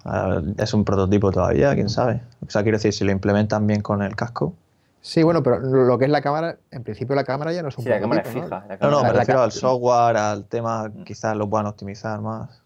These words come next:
Speaker 1: no sé.
Speaker 3: Y para finalizar con el tema Sony, ¿qué, qué os parece el prototipo? Lo han intentado hacer bastante futurista respecto al, al, el D K, el D K uno se ve un poquito más simple, es una caja, este lo han inten-,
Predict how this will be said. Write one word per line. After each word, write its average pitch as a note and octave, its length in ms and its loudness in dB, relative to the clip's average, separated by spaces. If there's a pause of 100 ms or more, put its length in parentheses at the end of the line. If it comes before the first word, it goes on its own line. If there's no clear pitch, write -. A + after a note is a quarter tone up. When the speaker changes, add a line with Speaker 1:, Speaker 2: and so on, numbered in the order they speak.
(120)
Speaker 1:
no A2 160 -14
sé. - 320 -20 (1500)
Speaker 3:
Y A#2 140 -10
para A#2 200 2
finalizar A#2 680 -2
con A2+ 140 -6
el G#2+ 140 -6
tema G#2+ 460 -6
Sony, B2 360 -8
¿qué, A2+ 160 -6
qué A#2+ 120 -4
os A#2+ 100 -2
parece A2 340 0
el G2+ 80 -6
prototipo? G#2+ 840 -4
Lo G2+ 80 -4
han G2+ 280 -6
intentado G#2 380 -2
hacer G#2 240 -2
bastante G2 500 -2
futurista G#2+ 840 -6
respecto F#2+ 420 -6
al, F#2+ 240 -4
al, F2+ 280 -8
el F#2 220 -10
D G#2+ 140 -4
K, G#2 360 -2
el G#2 80 -6
D G#2+ 100 -6
K G#2 100 -2
uno A2+ 160 -6
se G2+ 140 -14
ve G2 40 -10
un G2 80 -12
poquito F#2+ 280 -10
más F2+ 160 -10
simple, A#2 320 -6
es F#2+ 60 -8
una F#2 200 -10
caja, G2+ 280 -2
este G2 180 -16
lo F#2+ 60 -8
han F#2+ 100 -10
inten-, F#2 220 -10